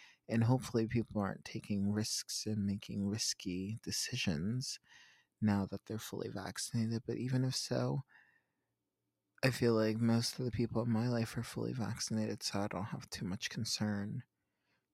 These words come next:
to worry about. But I think that's one of my favorite things that is being, like, you know, brought out of the pandemic, and that we're able to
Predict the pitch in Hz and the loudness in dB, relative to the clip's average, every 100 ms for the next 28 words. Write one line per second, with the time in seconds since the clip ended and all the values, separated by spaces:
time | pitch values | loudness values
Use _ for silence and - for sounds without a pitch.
0 | - - 101 98 98 117 123 85 90 85 | -12 -8 -2 0 0 0 -4 -10 -8 -10
1 | - 107 95 - _ - 123 120 117 - | -6 -4 -2 -4 _ 0 2 4 2 2
2 | 107 110 - 110 101 98 95 110 - 208 | 0 -2 -2 0 2 0 0 -2 -2 -4
3 | 196 107 104 - _ - - _ - - | -2 -4 -6 -10 _ -20 -20 _ -2 4
4 | 113 107 107 - 101 98 101 - - 107 | 6 6 2 -2 -2 -2 -6 -8 -2 0
5 | 104 104 95 78 82 - - - 69 64 | 2 0 -2 -4 -6 -10 -10 -6 -6 -6
6 | 95 - - 104 98 98 92 - 95 123 | -8 -12 -2 2 2 2 -2 -4 -2 -2
7 | 123 - 98 92 90 87 95 - 101 - | -6 -4 -2 -2 -4 -6 -8 -6 -6 -6
8 | 101 98 98 - _ _ _ _ _ _ | -6 -4 -6 -8 _ _ _ _ _ _
9 | _ _ _ 107 101 98 87 - 113 110 | _ _ _ 0 2 2 -2 -4 -2 -2
10 | 101 101 - - 107 101 98 95 98 | -4 -6 -6 -2 0 0 0 0 -2